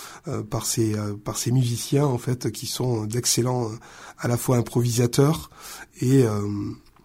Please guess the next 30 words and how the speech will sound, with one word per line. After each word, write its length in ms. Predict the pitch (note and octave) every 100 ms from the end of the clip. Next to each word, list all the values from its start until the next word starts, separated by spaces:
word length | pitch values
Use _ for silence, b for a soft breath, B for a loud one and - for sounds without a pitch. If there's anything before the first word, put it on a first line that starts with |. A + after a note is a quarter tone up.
| B B B B -
et 100 | A#2+
en 80 |
même 160 | B2+ B2
temps 160 | D3 D3
qui 160 | D3+
pratiquent 400 | - A2+ - -
un 160 | B2+ A2+
jazz, 380 | A2 C3+ C#3 B2
on 80 | A2+
va 100 | A2
dire, 260 | A2+ A#2+
euh, 140 | G#2 G#2
très, 360 | - B2+ A#2
euh, 180 | A2 G#2+
très 180 | G#2 B2+
joyeux. 360 | A#2 C#3+ F3 G#3+
Donc, 280 | D3 A#2+ B2
euh, 40 |
on 200 | A2+ A#2
espère 340 | A2+ - B2+ B2
un 180 | A2+
concert 420 | A2 A2+ G#2+ B2+ -
qui, 240 | - A#2
euh, 40 | A2+ - b b b b
qui 120 | A#2
mettra 260 | A#2+ -
en 140 | B2 B2
joie 200 | A#2+ B2
les 100 | A2+
spectateurs. 680 | - - - - G#2 -